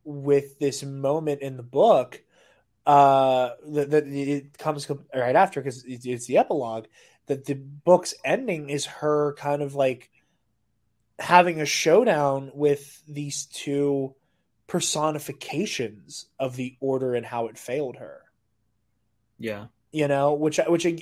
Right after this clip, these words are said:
Speaker 1: which again puts us as the reader in this weird place because we've grown so attached to Iskat that
Speaker 2: Mm-hmm.
Speaker 1: we're, like, almost rooting for her to, like, you know, force choke this mean girl to death.
Speaker 2: <laughs> I know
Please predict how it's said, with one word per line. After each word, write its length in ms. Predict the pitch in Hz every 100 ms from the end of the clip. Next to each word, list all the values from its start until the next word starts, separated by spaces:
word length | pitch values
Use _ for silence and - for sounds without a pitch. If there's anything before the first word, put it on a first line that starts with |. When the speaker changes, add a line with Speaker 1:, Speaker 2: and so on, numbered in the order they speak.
| 175 175
Speaker 1:
which 300 | 175 175 -
again 320 | 160 208 190
puts 240 | 151 160
us 180 | 160 160
as 100 | 147
the 80 | 139
reader 260 | 160 233 165
in 80 |
this 180 | 147 131
weird 220 | 127 117
place 300 | - 233 202 - - _
because 260 | 165 160 160
we've 120 | 175
grown 180 | 160 143
so 200 | - 135
attached 560 | - - 135 190 -
to 100 | 247 208
Iskat 580 | 135 - 117 101 95 - _ _ _ _ _
that 120 | 131 127 156
Speaker 2:
Mm-hmm. 40 |
Speaker 1:
we're, 180 | 190 226
like, 200 | 208 - - -
almost 460 | 147 202 269 -
rooting 540 | 151 123 131 202 139 107
for 160 | 113
her 340 | 110 104 - - _ _ _ _ _ _ _ _
to, 120 | - 165
like, 400 | 156 143 139 -
you 140 | 156
know, 360 | 147 139 135 131
force 580 | - - 160 185 185
choke 340 | - - 185 170
this 220 | 165 147
mean 380 | 143 139 175 214
girl 280 | 151 120 104
to 140 | 120
death. 520 | 110 101 95 - - _ _ _ _
Speaker 2:
<laughs> 800 | - - - - _ - - -
I 120 | 185
know 840 | 196 202 254 294 339 403 415 403